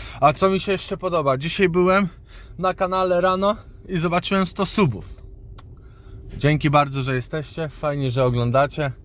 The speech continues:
Ostatnio dostałem komentarz pod filmikiem,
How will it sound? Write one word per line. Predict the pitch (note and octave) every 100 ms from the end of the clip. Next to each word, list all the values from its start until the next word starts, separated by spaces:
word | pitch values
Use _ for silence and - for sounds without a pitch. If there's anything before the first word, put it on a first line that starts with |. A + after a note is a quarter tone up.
| - - - - - - - -
Ostatnio | - B2 D3 C3+ C#3+
dostałem | C#3 B2+ D3 C3+
komentarz | D3 D3+ D3 C#3+ C3+ - - - - - - - -
pod | C#3+ B2
filmikiem, | - C3+ D#3 D#3+ F3 E3+